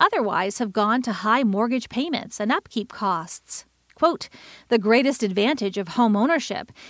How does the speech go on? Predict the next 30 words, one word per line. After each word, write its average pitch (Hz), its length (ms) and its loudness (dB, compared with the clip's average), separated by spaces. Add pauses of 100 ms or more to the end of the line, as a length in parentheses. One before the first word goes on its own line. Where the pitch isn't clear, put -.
is 269 180 -2
the 277 100 2
forced 277 560 -4
savings 262 560 0
program 202 480 -2
of 190 80 -4
a 202 100 0
mortgage," 208 600 -2
he 208 160 -6
says. - 580 -4 (540)
But 359 120 -2
there 453 200 2
are 415 80 0
many 403 240 0
other 320 180 2
ways 214 380 -2
to - 100 -8
earn 226 220 0
similar 254 460 2
returns 196 760 -4 (100)
over 269 320 0
the 269 80 0
long 196 320 0
term. 214 540 -4 (560)
Under 339 300 4
our 196 180 4
current - 500 -4
national 214 480 -2
housing 208 400 -2
strategy, 247 760 -2